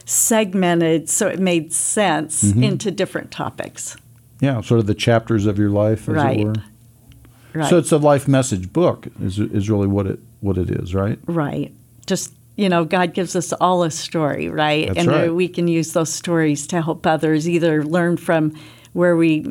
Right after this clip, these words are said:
Speaker 1: either made bad decisions or hit low times, or where we were fortunate and we're blessed. And, um,
Speaker 2: And God showed up.
Speaker 1: Yep.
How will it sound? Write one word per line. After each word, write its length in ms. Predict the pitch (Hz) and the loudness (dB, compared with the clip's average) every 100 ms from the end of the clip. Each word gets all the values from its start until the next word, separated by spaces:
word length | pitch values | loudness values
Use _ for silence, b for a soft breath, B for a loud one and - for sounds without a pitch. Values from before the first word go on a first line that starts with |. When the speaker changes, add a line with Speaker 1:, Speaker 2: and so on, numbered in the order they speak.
| - - | -8 -4
Speaker 1:
either 240 | 185 165 | -2 0
made 280 | 156 151 151 | 0 -2 0
bad 240 | 180 180 | 0 0
decisions 840 | 180 165 - 214 190 196 185 170 165 | -2 -6 -4 -4 -4 -2 0 0 -2
or 100 | 156 | -2
hit 280 | 170 143 | -2 -2
low 240 | 170 170 165 | 0 0 0
times, 580 | 165 190 185 202 196 180 | -2 -2 0 0 0 0
or 160 | 170 | 0
where 400 | 165 175 170 170 | 2 2 2 2
we 380 | 160 165 170 165 | 0 2 4 4
were 300 | 165 160 160 | 2 0 -2
fortunate 840 | 156 - 190 190 - 196 190 196 | -4 -2 -2 -2 -4 0 0 0
and 160 | 165 160 | 0 0
we're 140 | 160 | 0
blessed. 640 | 156 180 180 190 220 - 170 | -2 0 0 0 -2 -4 -2
And, 280 | 143 139 B B B B B - | 0 -2 B B B B B 0
um, 300 | 165 151 147 | 2 4 4
Speaker 2:
And 140 | 113 | 4
God 220 | 110 110 | 4 2
showed 240 | - 113 117 | 2 2 4
up. 240 | 131 - - | 2 -2 -4
Speaker 1:
Yep. 220 | 180 180 | 0 0